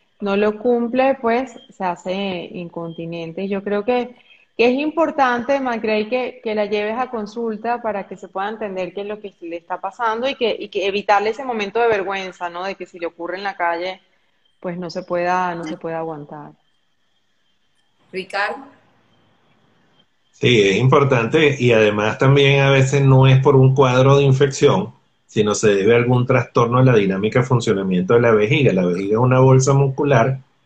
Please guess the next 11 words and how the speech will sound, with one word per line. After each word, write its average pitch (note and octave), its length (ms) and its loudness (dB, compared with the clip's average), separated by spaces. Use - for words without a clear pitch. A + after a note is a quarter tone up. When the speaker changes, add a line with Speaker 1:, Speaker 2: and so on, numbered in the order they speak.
Speaker 3:
que G2+ 140 2
ella G#2+ 220 0
tiene B2 200 2
una B2+ 180 4
fase B2+ 360 0
en C3+ 100 6
la C3 80 6
que B2+ 120 2
se G#2 180 0
va F#2+ 140 -2
llenando. A#2 680 0